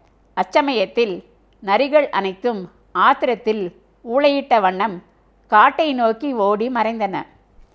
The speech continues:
நடந்தது அறிந்து அடங்காத கோபம் கொண்ட மன்னன் அரிமர்த்தன பாண்டியன், "இவை அனைத்தும் இந்த கொடியவன் திருவாத ஊரரின் மாயச் செயலே. இவனை உடனே கைது செய்து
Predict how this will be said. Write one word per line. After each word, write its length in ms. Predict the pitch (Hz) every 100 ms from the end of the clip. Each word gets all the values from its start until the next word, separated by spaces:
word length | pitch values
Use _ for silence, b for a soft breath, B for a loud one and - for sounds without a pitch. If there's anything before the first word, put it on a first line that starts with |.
| _ _ _ _ _ _ _ -
நடந்தது 500 | 190 220 262 302 339
அறிந்து 380 | 262 240 226 214
அடங்காத 640 | 170 226 240 254 254 -
கோபம் 380 | 233 233 240 233
கொண்ட 260 | 208 185
மன்னன் 360 | 185 190 220 -
அரிமர்த்தன 560 | 165 240 254 247 233
பாண்டியன், 540 | 202 180 180 214 170 165 _ _ _ _ _ -
"இவை 320 | 233 262 220
அனைத்தும் 680 | 156 196 349 - 269 233 170 _ _
இந்த 300 | 214 233 226
கொடியவன் 580 | 226 226 269 311 277 214
திருவாத 540 | 220 247 285 285 262 240
ஊரரின் 500 | 214 208 196 180 156 _
மாயச் 460 | 185 185 226 269 262
செயலே. 460 | 214 185 165 151 - _ b b b b _
இவனை 320 | 214 214 196 185
உடனே 440 | 190 247 311 320
கைது 380 | 190 202 240 269
செய்து 640 | 233 190 185 233 180